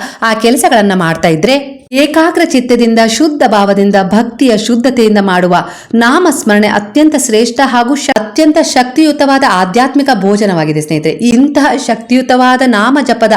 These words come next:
ಆಧ್ಯಾತ್ಮಿಕ ಭೋಜನವನ್ನೇ ನಾವು ದಿನನಿತ್ಯ ಭಗವಂತನಿಗೆ ಊಟ ಮಾಡಿಸ್ಬೇಕು ಸ್ನೇಹಿತರೆ. ಆ, ಇದೇ ನಾಮ ಜಪ ನಮ್ಮ ಮೋಕ್ಷ ಪ್ರಾಪ್ತಿಗೆ ಕಾರಣವಾಗತ್ತೆ. ಈ ನಾಮ ಜಪ ಅನ್ನೋದು ನಮ್ಮ ಮೋಕ್ಷ ಪ್ರಾಪ್ತಿಗೆ ಹೇಗೆ ಕಾರಣ ಆಗತ್ತೆ, ನಮ್ಮ ಜೀವನದಲ್ಲಿ ನಾವು ತಿಳಿದೋ ತಿಳಿಯದೇನೋ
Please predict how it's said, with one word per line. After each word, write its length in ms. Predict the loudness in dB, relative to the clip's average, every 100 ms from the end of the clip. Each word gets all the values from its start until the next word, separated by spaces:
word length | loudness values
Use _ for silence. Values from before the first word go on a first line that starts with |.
| -2
ಆಧ್ಯಾತ್ಮಿಕ 760 | -2 -2 0 0 0 0 0 0 2
ಭೋಜನವನ್ನೇ 680 | 0 2 0 2 0 -2 -6 -4 0
ನಾವು 280 | 2 2
ದಿನನಿತ್ಯ 440 | 2 0 0 0 0
ಭಗವಂತನಿಗೆ 680 | 2 2 0 0 0 0 0 -4 0 0
ಊಟ 120 | 2
ಮಾಡಿಸ್ಬೇಕು 460 | 0 -2 -2 -2 -2
ಸ್ನೇಹಿತರೆ. 400 | -2 0 -2 0
ಆ, 160 | -2 0
ಇದೇ 300 | 2 2 2
ನಾಮ 280 | 2 2 0
ಜಪ 220 | 0 0 0 2
ನಮ್ಮ 200 | 2 2
ಮೋಕ್ಷ 320 | 2 2 0
ಪ್ರಾಪ್ತಿಗೆ 520 | 0 0 -2 -2 -2 0
ಕಾರಣವಾಗತ್ತೆ. 960 | 0 0 0 0 0 -2 -6 -10 -20 _ _ 0
ಈ 160 | 0
ನಾಮ 280 | 2 2 2
ಜಪ 220 | 2 0 0
ಅನ್ನೋದು 340 | 2 2 2
ನಮ್ಮ 200 | 0 2
ಮೋಕ್ಷ 320 | 2 2 0 -2
ಪ್ರಾಪ್ತಿಗೆ 440 | 0 -2 0 -2
ಹೇಗೆ 300 | 2 2 0
ಕಾರಣ 280 | 0 0 0
ಆಗತ್ತೆ, 360 | 0 0 -2 0
ನಮ್ಮ 200 | 2 0
ಜೀವನದಲ್ಲಿ 520 | 2 2 2 2 2
ನಾವು 200 | 0 0
ತಿಳಿದೋ 380 | 0 2 2 2
ತಿಳಿಯದೇನೋ 520 | 2 2 2 2